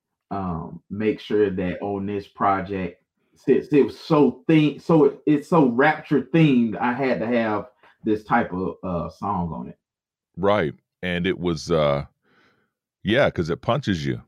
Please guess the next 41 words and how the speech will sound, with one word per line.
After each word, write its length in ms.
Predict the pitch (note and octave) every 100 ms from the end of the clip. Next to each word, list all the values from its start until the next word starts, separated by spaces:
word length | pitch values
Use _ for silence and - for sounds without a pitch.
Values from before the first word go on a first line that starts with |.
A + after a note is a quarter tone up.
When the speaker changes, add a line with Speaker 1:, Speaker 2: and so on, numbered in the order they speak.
| _ _ _ _ _ -
Speaker 1:
Yeah. 180 | G#2 F#2+
Speaker 2:
Because 360 | - G2 F2
you 200 | G#2 A#2+
cover 640 | - - F#2+ F2+ F#2 F#2 - _ _ _ G#2
everybody, 960 | B2+ A2+ A#2 F2+ E2 C#2+ B1 A#1+ - _ _ _ _ _ -
oh, 80 | F2+ D#2+
Speaker 1:
Mm-hmm. 80 |
Speaker 2:
the 100 | E2+
people 440 | D2 - G2+ G2+ F2+
where 200 | F#2+ F#2
we've 240 | F2 E2
been 280 | C#2+ F#2+ E2
sharing 480 | - - F2 E2 D2+
the 100 | D2
good 220 | D2+ D#2+
news 260 | D#2 D2+ C2
about 280 | C#2 C2 C2
Jesus 380 | D2 C2+ C2 -
Christ 500 | D2 C2 C2 - _ _ _ -
and 160 | D2 C#2+
the 60 |
kingdom 380 | - F2 D#2 C#2
of 100 | C2+
God. 420 | D2+ C#2+ C2 C2 _ _ _ _ _ D#2+
And 280 | D#2+ C#2+ -
people 260 | F2 D2
will 100 | D#2
turn 260 | - E2+ D2
away 240 | D2 D2
from 200 | C#2 C2+
us 140 | C2 -
and 100 | C#2
say 200 | C#2+ C2
no, 300 | D#2 D2+ C#2+
but 200 | C#2+ D2+
then 180 | E2 E2
they 140 | E2+
may 200 | E2+ E2+
hear 200 | D#2+ F2+ D#2+
that 220 | D#2+ -
song 580 | - G2 F#2+ C#2+ D2